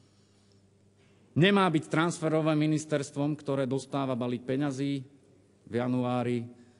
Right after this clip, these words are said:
sa zatočí kluka a rodi-, ro-, rozíde to, e,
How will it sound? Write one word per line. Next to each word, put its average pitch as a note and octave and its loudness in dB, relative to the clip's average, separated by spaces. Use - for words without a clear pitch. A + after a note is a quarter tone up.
sa A#2+ -8
zatočí A#2+ -6
kluka B2 -6
a A2+ -4
rodi-, A#2+ -4
ro-, B2 -2
rozíde A#2+ -4
to, B2 -4
e, A#2+ -2